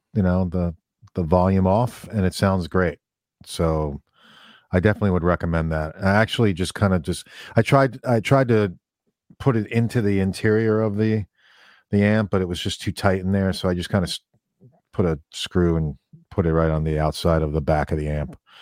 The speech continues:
Um, and as a fellow le-, lefty, how do you like your pots? Reverse taper, standard, taper wired backwards, or wired as right-handed? Um, uh,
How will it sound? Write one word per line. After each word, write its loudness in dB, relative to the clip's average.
Um, 2
and 4
as 2
a -2
fellow 2
le-, 4
lefty, 2
how 2
do 2
you 4
like 0
your -4
pots? 0
Reverse 0
taper, 0
standard, 0
taper 2
wired 2
backwards, 0
or -2
wired 2
as -2
right-handed? -2
Um, 2
uh, 0